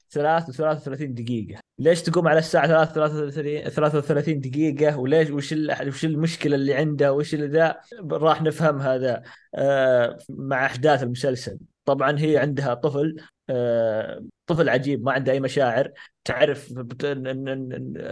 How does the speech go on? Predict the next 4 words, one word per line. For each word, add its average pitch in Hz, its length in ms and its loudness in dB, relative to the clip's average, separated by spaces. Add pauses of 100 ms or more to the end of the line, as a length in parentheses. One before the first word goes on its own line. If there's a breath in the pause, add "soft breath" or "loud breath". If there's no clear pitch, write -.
(100)
هي 147 260 -2
تتحاول 147 440 0
ترعاه، 139 540 2 (180)
فما 196 920 0